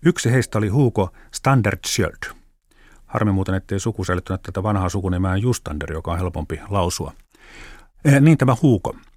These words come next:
Hän ei ollut kemisti eikä insinööri, vaan upseeri. Bisnesura alkoi asetehtailijana Venäjällä. Ja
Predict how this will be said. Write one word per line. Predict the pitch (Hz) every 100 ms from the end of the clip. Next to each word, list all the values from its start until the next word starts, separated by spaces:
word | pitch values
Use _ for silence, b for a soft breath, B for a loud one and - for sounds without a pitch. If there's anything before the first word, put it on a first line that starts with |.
| _ _ _ _ _ _ _ _ -
Hän | - - 143
ei | 117
ollut | 98 101
kemisti | 139 139 113 98
eikä | 87 127
insinööri, | 147 113 101 95 82 -
vaan | 95 85
upseeri. | 71 - - - - _ _ _ _ b b b b b
Bisnesura | 131 143 127 113 110 101 85
alkoi | 104 101 95 92 98
asetehtailijana | 120 - - 80 - 80 80 76
Venäjällä. | 85 78 - - - - - - - B B B B -
Ja | 104